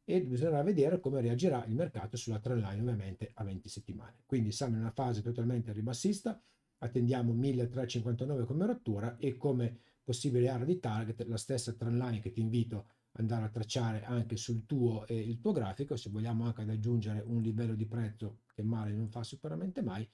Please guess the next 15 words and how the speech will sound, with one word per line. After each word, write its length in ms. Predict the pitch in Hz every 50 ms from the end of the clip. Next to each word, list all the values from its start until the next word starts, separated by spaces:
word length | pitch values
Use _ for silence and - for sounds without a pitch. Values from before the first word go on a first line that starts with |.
| _ _ _ _ _ _
potrebbe 360 | - - 120 135 131 127 131 135
essere 260 | 127 - - 120 117
in 80 | 117
caso 240 | 117 143 143 131 117
di 120 | 117 117 120
rottura 460 | 113 120 120 - - 190 143 113 104
ovviamente 420 | 104 110 117 127 123 117 113 110
della 200 | 101 107 107 107
trend 180 | 107 131 123 127
line 160 | 131 120 113
del 120 | 110 113
ciclo 240 | 110 - 180 - 110
a 40 | 107
venti 220 | 117 135 143 -
settimane, 600 | 185 - 247 247 302 226 127 98 101 107 107 107